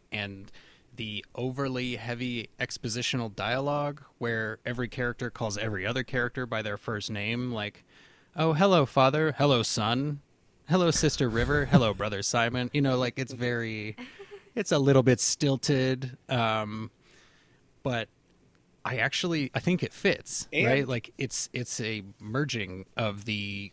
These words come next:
Speaker 1: Eastern and Western styles. Go ahead, Ricky.
Speaker 2: Uh, at this point in the episode, it kinda seems like it'd be pretty sweet to live under Alliance control, right?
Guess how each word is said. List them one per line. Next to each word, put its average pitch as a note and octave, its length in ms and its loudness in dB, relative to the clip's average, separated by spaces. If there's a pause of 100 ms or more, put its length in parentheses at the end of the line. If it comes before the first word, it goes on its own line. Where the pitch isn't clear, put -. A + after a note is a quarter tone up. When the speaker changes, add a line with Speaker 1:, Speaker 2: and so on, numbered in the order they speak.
(120)
Speaker 1:
Eastern A2+ 420 -2
and G2+ 180 -4
Western G2 680 -4
styles. - 640 0
Go C3+ 140 0
ahead, G#2 240 -4
Ricky. A2+ 240 -8 (380)
Speaker 2:
Uh, C#3 160 0 (100)
at D#3+ 260 0
this A#3 220 0
point E3+ 320 -2
in C#3+ 100 -6
the C3 140 -4
episode, C3 600 -2 (500)
it D#3 120 -4
kinda G3 240 2
seems F#3+ 260 -4
like E3 140 4
it'd C#3+ 140 -4
be C#3 100 -4
pretty D#3+ 240 -4
sweet F3+ 460 -8
to D#3 100 -2
live C#3+ 420 -2 (340)
under C#3+ 280 0
Alliance C#3+ 400 -2
control, E3 500 0
right? B2 400 -10